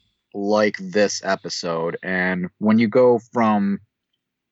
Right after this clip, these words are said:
you know, pretty linear storylines to what, what this is, is, is just, it, it kind of confused the hell out of me and my wife. Um, we were,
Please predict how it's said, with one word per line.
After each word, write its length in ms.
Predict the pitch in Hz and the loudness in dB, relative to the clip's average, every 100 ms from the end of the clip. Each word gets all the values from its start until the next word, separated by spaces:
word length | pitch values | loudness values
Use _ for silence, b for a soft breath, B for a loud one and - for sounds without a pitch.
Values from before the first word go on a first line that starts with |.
| _ | _
you 80 | 110 | -2
know, 180 | 107 101 - | -2 -2 -2
pretty 240 | 180 185 | 0 0
linear 460 | 113 117 120 110 98 | 2 0 2 0 -2
storylines 1040 | - 110 107 107 95 92 87 87 87 - - | -4 -2 0 0 0 -2 -2 -4 -8 -12 -8
to 120 | 101 | -8
what, 320 | 90 98 92 _ _ _ _ 98 | -2 -2 -2 _ _ _ _ -4
what 220 | 107 123 _ | -2 -2 _
this 320 | 98 107 - - | -2 -2 -2 -8
is, 460 | 98 95 113 127 | -6 -2 0 0
is, 200 | 98 95 | -4 -6
is 200 | - 117 - | -6 -6 -2
just, 240 | 139 - _ _ - | -2 -2 _ _ -4
it, 140 | 131 127 | -4 0
it 240 | 127 - | -2 -2
kind 320 | - 143 220 | -2 0 2
of 160 | 180 98 - _ - | 2 -2 -10 _ -6
confused 440 | 110 - 151 123 | -4 0 0 0
the 60 | 95 | 0
hell 240 | 113 110 | 0 2
out 160 | 90 85 | 2 0
of 100 | 82 | -4
me 240 | 90 90 | -8 -6
and 120 | 85 | -6
my 120 | 82 87 | -8 -2
wife. 340 | 92 87 80 - | 0 0 -2 -8
Um, 380 | 98 90 90 87 | -4 -2 -4 -6
we 140 | 104 120 | -4 -2
were, 260 | 123 113 | 0 -2